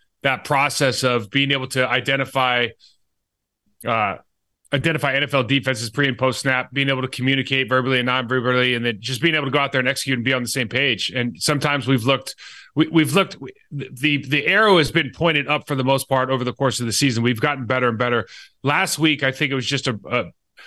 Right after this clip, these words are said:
a lack of execution, particularly at the quarterback position. But what I've noticed over the last, maybe, let's say, month is, is head coach Matt LaFleur and that offensive staff have done a much better job of putting together an offensive game plan that fits the, the characteristics of this football team, the individuals on it. So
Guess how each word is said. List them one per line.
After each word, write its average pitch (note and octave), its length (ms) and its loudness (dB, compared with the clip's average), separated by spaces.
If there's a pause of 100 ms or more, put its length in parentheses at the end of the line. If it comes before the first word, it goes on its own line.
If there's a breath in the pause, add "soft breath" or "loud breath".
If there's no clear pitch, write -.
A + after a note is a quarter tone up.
(300 loud breath)
a C3 120 0
lack C3 340 0
of C3 140 -2
execution, C#3 720 0
particularly C3+ 340 0
at G#2 40 -4
the A2+ 60 -6
quarterback C3+ 540 0
position. A2+ 540 0 (340 loud breath)
But C3+ 340 0
what C#3+ 200 0
I've B2+ 260 -2
noticed D#3+ 380 2
over C3 120 0
the B2+ 80 2
last, C3 280 0
maybe, C3+ 180 0
let's C3 200 0
say, C3 140 0
month B2+ 340 0
is, A2+ 140 -4
is A#2+ 380 -4
head C3 200 -2
coach C3+ 220 0
Matt C#3 180 -2
LaFleur C#3 280 2
and B2 80 -2
that A#2+ 80 0
offensive A#2 380 -4
staff A#2+ 320 -2
have A2 120 -8
done A#2+ 160 0
a A2+ 40 0
much A2+ 340 -2
better A#2+ 200 0
job A#2 420 0 (340 soft breath)
of A#2 140 -6
putting C#3+ 240 2
together B2+ 300 2
an A#2+ 80 0
offensive A#2+ 400 -4
game B2+ 180 0
plan A#2 220 -2
that G#2+ 160 -6
fits - 300 -2
the, A#2 180 2
the G#2+ 120 -4
characteristics B2 760 0
of G#2+ 100 0
this G#2+ 160 0
football A#2 340 2
team, A2+ 260 0
the A2 60 2
individuals A2 520 0
on A#2+ 180 2
it. G#2+ 100 -4
So A2+ 280 0